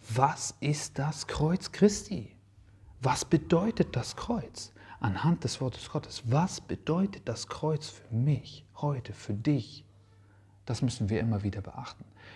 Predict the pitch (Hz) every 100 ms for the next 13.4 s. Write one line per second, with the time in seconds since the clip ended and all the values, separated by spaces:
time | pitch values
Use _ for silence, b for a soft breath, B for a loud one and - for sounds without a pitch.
0 | B 101 107 - 98 - 127 117 98 104
1 | 101 101 98 - 107 B B B B 104
2 | 113 131 - B B B B - - -
3 | - - - 104 101 - 101 95 98 -
4 | 117 147 151 139 - - 113 107 101 104
5 | 101 92 - - 143 143 - - 110 110
6 | 110 101 110 104 92 104 117 95 87 -
7 | B B B B B - 113 95 98 95
8 | 127 170 151 - 95 87 B B B B
9 | - - - - - 120 117 98 98 107
10 | 104 - 90 85 90 104 117 90 87 -
11 | - - _ b b - - 92 92 -
12 | - - - - - 139 147 107 85 92
13 | 90 - -